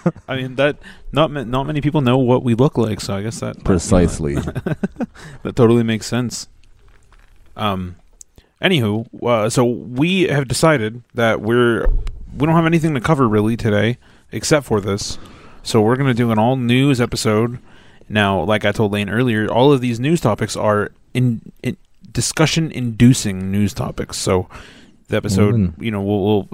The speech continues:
Speaker 1: uh, be a nice full episode for you. Um, but we're gonna give you the lowdown on the down low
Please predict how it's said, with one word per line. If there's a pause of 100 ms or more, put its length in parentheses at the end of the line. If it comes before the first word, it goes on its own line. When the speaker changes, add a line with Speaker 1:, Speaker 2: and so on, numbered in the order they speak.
Speaker 1:
uh,
be
a
nice
full
episode
for
you. (680)
Um, (340)
but
we're
gonna
give
you
the
lowdown
on
the
down
low